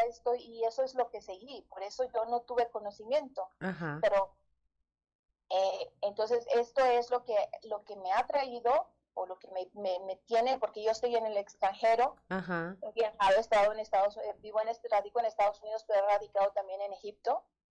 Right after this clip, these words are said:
Speaker 1: No estoy casada con un egipcio, mas, sin embargo, he, he viajado para conocer más, para, para tener esa paz que, que me, que me llena, pues yo quiero más,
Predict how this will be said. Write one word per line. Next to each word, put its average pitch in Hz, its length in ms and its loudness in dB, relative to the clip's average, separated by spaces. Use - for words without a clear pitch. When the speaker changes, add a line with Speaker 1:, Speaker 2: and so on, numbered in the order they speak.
Speaker 1:
No 214 220 4
estoy 214 240 0
casada 226 320 2
con 240 120 2
un 240 60 -2
egipcio, 262 580 -4
mas, 202 180 -16
sin 202 100 -8
embargo, 196 380 0
he, 208 480 2
he 202 60 -2
viajado 220 580 2
para 185 240 0
conocer 202 540 0
más, 175 320 -4
para, 185 320 2
para 190 220 4
tener 208 280 4
esa 226 320 -2
paz 240 260 2
que, 247 220 0
que 214 160 -4
me, 190 340 -14
que 214 120 -2
me 208 180 -6
llena, 233 440 2
pues 208 180 -8
yo 196 180 -8
quiero 208 340 -4
más, 180 320 -6